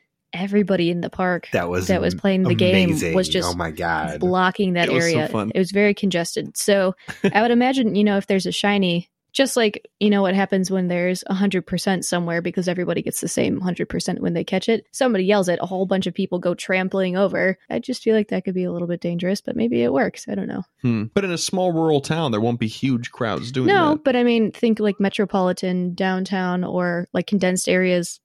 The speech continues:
Speaker 1: like we were today.
Speaker 3: Yeah.
Speaker 1: You know, it's a pretty open area, but if everybody found out that the one stop, you know, had that shiny, there would be potential for trampling, I think.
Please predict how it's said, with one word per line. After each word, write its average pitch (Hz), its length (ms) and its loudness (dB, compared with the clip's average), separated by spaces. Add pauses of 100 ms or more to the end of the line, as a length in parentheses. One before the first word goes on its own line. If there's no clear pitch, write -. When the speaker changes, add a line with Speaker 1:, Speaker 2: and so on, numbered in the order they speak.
(160)
Speaker 1:
like 170 180 -4
we 190 140 2
were 180 180 -2
today. 214 560 0
Speaker 3:
Yeah. 82 300 -4 (100)
Speaker 1:
You 302 80 2
know, 285 80 4
it's 226 140 0
a 240 40 -4
pretty 220 220 2
open 185 220 2
area, 202 420 2
but 175 380 0
if 185 180 -2
everybody 190 480 0
found 180 240 -2
out 180 180 0
that - 80 -8
the 170 120 -2
one 170 240 -2
stop, 180 420 0 (240)
you 185 160 0
know, 170 160 -2
had 180 280 0
that - 180 -2
shiny, 190 560 2 (280)
there 185 120 0
would - 120 0
be 262 120 -2
potential - 460 -4
for - 120 -8
trampling, - 420 -6
I - 120 -6
think. 196 280 -4